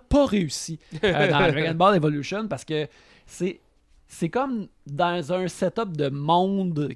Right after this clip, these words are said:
Speaker 1: qui est moderne, mais ancien, un peu comme dans Dragon Ball, euh, qui est absolument terrible. Euh, cela dit, euh, c'est une affaire qu'on a parlé au-, auparavant, euh, au, au Voyeur de Vue. Euh, même si c'est une adaptation terrible, c'est le genre d'adaptation qui n'existe plus maintenant.
Speaker 2: Mhm.
Speaker 1: Tu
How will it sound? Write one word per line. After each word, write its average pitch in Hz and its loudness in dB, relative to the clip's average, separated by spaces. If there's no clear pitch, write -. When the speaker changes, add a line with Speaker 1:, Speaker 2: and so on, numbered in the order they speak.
Speaker 1:
qui 151 -2
est - 0
moderne, 185 2
mais 143 -10
ancien, 175 -6
un 196 -4
peu 196 0
comme 143 -2
dans 120 -4
Dragon 123 -2
Ball, 165 2
euh, 151 -2
qui 202 0
est - 2
absolument 233 -2
terrible. 156 -2
Euh, 147 -2
cela 247 2
dit, 185 -2
euh, 147 0
c'est 135 -8
une 170 2
affaire 214 0
qu'on 202 -2
a 143 -2
parlé 147 0
au-, 131 -2
auparavant, 127 -2
euh, 117 -6
au, - -14
au 131 -4
Voyeur 131 0
de 127 -2
Vue. 151 0
Euh, 143 0
même 214 2
si - -4
c'est - -10
une 156 4
adaptation 147 0
terrible, 165 -2
c'est 160 -2
le 135 2
genre 185 4
d'adaptation 139 0
qui - -2
n'existe 185 -2
plus 165 -6
maintenant. 120 -10
Speaker 2:
Mhm. 143 -6
Speaker 1:
Tu - -12